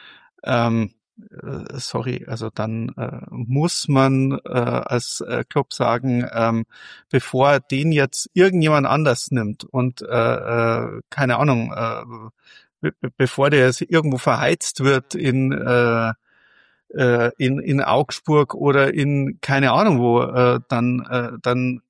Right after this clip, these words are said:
muss man den einfach nehmen und verpflichten. Und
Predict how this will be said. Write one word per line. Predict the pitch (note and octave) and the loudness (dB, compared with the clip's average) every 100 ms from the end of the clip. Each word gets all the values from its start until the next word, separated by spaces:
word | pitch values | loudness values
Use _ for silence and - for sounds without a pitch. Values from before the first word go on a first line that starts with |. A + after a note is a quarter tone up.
| _ | _
muss | D3 C#3+ G3+ - | -2 2 2 2
man | F3+ - | -2 0
den | D#3 D#3 | 0 -2
einfach | A#2+ D3 - C3+ - | 0 -2 0 -6 -2
nehmen | B2+ C3+ E3 G#3+ A#3 _ _ _ _ _ _ _ _ _ _ - | 0 2 2 0 -2 _ _ _ _ _ _ _ _ _ _ -2
und | C#3+ | -2
verpflichten. | - C#3 - E3 - - G#3 A3+ _ _ _ _ _ - _ _ _ _ | 0 -4 0 -2 -2 -2 0 -2 _ _ _ _ _ -20 _ _ _ _
Und | C#3+ C#3+ D3+ - - | 4 6 4 -2 -14